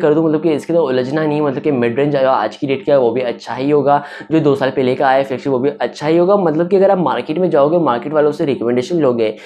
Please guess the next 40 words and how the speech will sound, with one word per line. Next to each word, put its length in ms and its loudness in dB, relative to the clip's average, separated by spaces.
तो 60 6
आप 120 6
यहाँ 120 4
पे 360 2
जाके 240 -2
जो 140 -4
है 60 0
फंस 160 -2
जाओगे। 300 2
आप 320 2
जाके 240 0
check 300 -6
करो 200 2
कि 160 -2
भाई 340 -2
आपको 300 0
तीन 300 -4
camera 200 -2
वाला 180 2
phone 240 -4
चाहिए 360 -2
क्या 140 0
चार 280 -4
कैमरे 300 -4
वाला 240 0
है, 140 2
या 120 2
आपको 180 -8
processor 400 -4
कौन 200 -4
सा 60 -4
चा-, 180 -8
चाहिए, 320 0
जीपीयू 380 -2
कौन 140 0
सा 80 -4
चाहिए, 380 0
RAM 260 -2
कितनी 240 -6
चाहिए, 460 -2